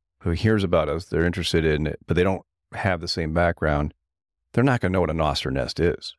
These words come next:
But it's a Bitcoiner who hears about us. Great. So you set up both and,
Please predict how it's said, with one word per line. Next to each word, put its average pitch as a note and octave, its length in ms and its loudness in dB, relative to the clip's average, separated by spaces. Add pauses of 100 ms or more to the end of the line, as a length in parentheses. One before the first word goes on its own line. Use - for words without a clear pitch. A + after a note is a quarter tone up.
(960)
But G#2 100 4
it's F2+ 120 -2
a D2+ 40 -8
Bitcoiner E2+ 580 -2
who D#2+ 60 -6
hears E2 340 -4
about D#2 220 2
us. E2 260 -6 (640)
Great. F#2+ 300 -2
So - 160 -4
you F#2 80 2
set G#2+ 180 2
up G2+ 140 2
both E2+ 400 -2 (920)
and, D#2 640 0